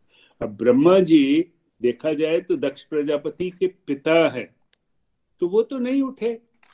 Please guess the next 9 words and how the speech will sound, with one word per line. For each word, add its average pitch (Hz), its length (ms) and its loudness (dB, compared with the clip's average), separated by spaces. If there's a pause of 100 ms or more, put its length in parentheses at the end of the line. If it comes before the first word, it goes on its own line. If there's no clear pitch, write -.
(360)
भगवान 208 520 -6
शिव 196 760 0
जहाँ 127 380 -8
भी 220 140 -10
जाते 160 480 -4
हैं 156 300 -6
ध्यान 127 340 -8
मूद 147 360 -4
के, 139 400 -6